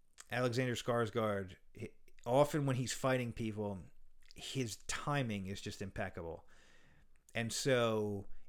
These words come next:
it's not something,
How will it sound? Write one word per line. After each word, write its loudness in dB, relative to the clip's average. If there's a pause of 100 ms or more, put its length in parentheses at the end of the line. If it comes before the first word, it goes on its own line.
it's -2
not 2 (800)
something, 0